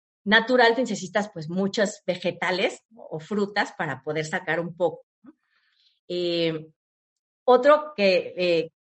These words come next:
que es también, pues, muy importante tener en cuenta cuando leamos las etiquetas,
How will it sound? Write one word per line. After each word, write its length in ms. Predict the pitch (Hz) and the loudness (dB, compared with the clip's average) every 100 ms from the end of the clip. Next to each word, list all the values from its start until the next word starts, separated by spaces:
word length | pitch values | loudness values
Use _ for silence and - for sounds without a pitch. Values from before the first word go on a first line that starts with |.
| - | -6
que 120 | 202 | -4
es 140 | 196 | -2
también, 540 | 226 208 208 202 202 - _ - | 0 2 2 2 0 -6 _ -6
pues, 200 | 190 202 | -4 2
muy 300 | 202 233 262 | 6 6 6
importante 640 | 254 202 185 190 190 196 | 4 0 0 0 0 -2
tener 300 | 196 180 180 | -4 -2 0
en 140 | 185 180 | -2 0
cuenta 440 | 180 180 220 320 - | -2 0 0 0 -2
cuando 260 | 156 151 | -6 -2
leamos 360 | 160 196 214 226 | 0 2 2 0
las 160 | - | -2
etiquetas, 640 | 170 - 151 180 180 240 | -6 -12 -4 -4 0 -2